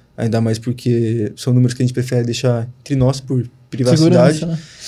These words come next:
Speaker 1: Mas são resultados que ninguém no mercado tem. Eu não conheço ninguém no mercado que tem. Um dia a gente vai abrir isso daí pro nosso
Speaker 2: É
Speaker 1: público.
Speaker 2: no perpétuo isso tudo, né?
Speaker 1: Sim,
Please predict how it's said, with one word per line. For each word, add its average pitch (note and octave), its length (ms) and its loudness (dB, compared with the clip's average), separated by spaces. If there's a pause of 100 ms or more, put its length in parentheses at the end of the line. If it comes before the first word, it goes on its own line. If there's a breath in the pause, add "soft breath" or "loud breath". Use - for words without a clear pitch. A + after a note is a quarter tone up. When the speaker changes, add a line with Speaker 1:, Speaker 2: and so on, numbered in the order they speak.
(140)
Speaker 1:
Mas C3+ 520 6
são E3+ 120 2
resultados D3+ 420 0
que D#3+ 80 -2
ninguém C#3 160 0
no C#3+ 80 0
mercado C3+ 260 0
tem. B2 120 -2
Eu A#2+ 80 0
não C#3+ 100 2
conheço D#3+ 220 -4
ninguém B2+ 160 0
no A#2 80 0
mercado A2+ 220 -2
que A2+ 60 -12
tem. B2 80 0
Um C#3 60 0
dia D#3 120 6
a F#3+ 40 2
gente F#3 160 -2
vai D#3+ 120 4
abrir B2+ 200 4
isso A2 140 0
daí B2 100 2
pro A#2+ 120 -6
nosso A#2 180 -4
Speaker 2:
É - 20 -20
Speaker 1:
público. C3 240 2
Speaker 2:
no G3 160 4
perpétuo G3 640 4
isso - 240 0
tudo, D#3+ 180 -2
né? D#3 40 0
Speaker 1:
Sim, D3+ 320 4